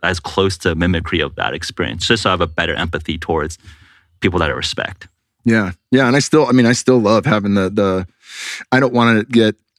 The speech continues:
Speaker 2: brain damage, and I'm certainly not paid to fight or anything like that, but every now and then I'll spar again just because it's fun. So we can actually, here's the test, right? Here's the real life situation where, um, I actually have punches coming back in my face. And that, that takes a little bit more endurance and a little bit more,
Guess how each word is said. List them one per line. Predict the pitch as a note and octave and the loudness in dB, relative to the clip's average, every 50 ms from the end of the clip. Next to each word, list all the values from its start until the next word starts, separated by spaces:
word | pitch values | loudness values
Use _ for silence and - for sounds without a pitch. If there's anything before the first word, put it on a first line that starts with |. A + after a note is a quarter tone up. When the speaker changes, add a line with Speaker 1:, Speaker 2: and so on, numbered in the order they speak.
| _ - | _ -6
Speaker 2:
brain | A2+ G#2 B2+ B2+ B2 A#2+ | 0 2 4 4 4 4
damage, | A#2 A2+ G#2+ G#2+ A2+ A2+ - - | 4 4 6 4 4 4 2 2
and | - A#2 A2+ | 2 4 4
I'm | A2 A2 G#2+ | 4 4 4
certainly | - - B2+ A2+ A2+ A2+ | 4 2 2 4 4 4
not | A2+ A2 - - | 4 4 2 2
paid | - B2+ A#2+ | 2 2 2
to | A2+ A#2 | 2 2
fight | - A#2+ A#2+ A#2+ | 2 2 2 4
or | A#2+ | 4
anything | A#2 A2 - A#2+ A2 | 2 2 2 2 2
like | G#2+ G2+ | 2 2
that, | - A#2 A#2 G2+ | 2 2 2 2
but | A#2+ B2 | 2 2
every | D3 D3+ C#3+ | 2 2 2
now | C3+ B2 A#2 A#2 | 2 4 4 4
and | A2+ A2 | 4 4
then | A2 G#2+ | 4 2
I'll | G#2 G2+ | 2 0
spar | - - - G#2+ G2 G2 G#2 | -2 -2 0 2 2 2 2
again | G#2 A2 G#2+ A#2 B2 | 2 2 2 2 2
just | B2 A2 - | 0 0 0
because | B2+ A2+ - A#2 G#2+ | -2 0 2 2 2
it's | A2 G#2+ - - | 2 2 0 -2
fun. | - D3 D3+ G2 G2+ | -2 -2 0 0 -2
So | - G#2+ | -2 0
we | G#2+ G#2+ | 0 0
can | G2+ A2+ G#2+ | 2 2 2
actually, | G2+ A2 A#2 - - - A2 G#2 G2+ - - _ _ _ - | 2 2 0 0 0 2 2 0 0 -2 -8 _ _ _ -6
here's | - B2 A#2+ A2+ | 0 2 2 2
the | G2 B2 | 2 0
test, | - - D#3+ - - - - - - _ _ _ _ _ _ | 0 0 -2 -2 -4 -6 -10 -10 -14 _ _ _ _ _ _
right? | A#2 A2 - | -2 0 2
Here's | B2+ C#3 B2+ | 2 2 4
the | C3 | 4
real | A#2+ A#2+ A#2+ A2+ | 4 4 6 6
life | A#2 A2+ G#2+ | 6 4 2
situation | - - A2+ - - A2+ G#2+ G2+ G2+ - - G2+ G2 | 2 0 0 0 2 2 2 2 2 2 0 0 2
where, | G2+ G2 F#2 F2+ F2 - - - - - _ _ _ - | 2 2 0 -2 -4 -8 -16 -20 -20 -20 _ _ _ 0
um, | G#2+ G#2 G2+ G2 F#2+ F#2 F2+ E2 D#2 - _ _ _ _ _ _ _ _ _ _ - - - | 2 2 2 2 2 0 -2 -4 -8 -12 _ _ _ _ _ _ _ _ _ _ -20 -8 -4
I | A#2+ | -2
actually | A#2 - - G2+ | 0 0 2 2
have | G2+ F#2+ | 0 0
punches | - - A#2 A2 - G2+ - | 0 -2 -2 0 0 -2 -2
coming | - A2+ G#2+ G2 G2 | 0 0 2 2 2
back | G2 F#2+ F#2+ - | 0 0 0 0
in | F#2+ | -2
my | F#2 F2 | -2 -2
face. | F2 - F#2+ - - - G#2 | -2 -2 -2 -2 -2 -2 0
And | G2 G2+ | 0 0
that, | F#2+ - | 0 0
that | - G#2+ G#2 - | 0 -2 0 0
takes | - A#2 - - | -2 -2 0 0
a | A2+ | -2
little | A#2 D#3+ G#3+ A3+ G#3 | 0 2 4 4 4
bit | E3+ D#3 - | 4 2 2
more | C#3 C#3 B2+ | 4 4 4
endurance | A#2+ G#2+ G#2+ G#2+ G2+ G2+ F#2 - | 4 4 2 2 0 0 -2 -2
and | A#2 A#2+ | 0 0
a | |
little | B2+ D3+ D3+ C3+ | 2 2 2 2
bit | C3+ - | 2 2
more, | C3 B2+ B2 A#2+ A#2 A2 G#2 | 2 4 4 4 4 4 2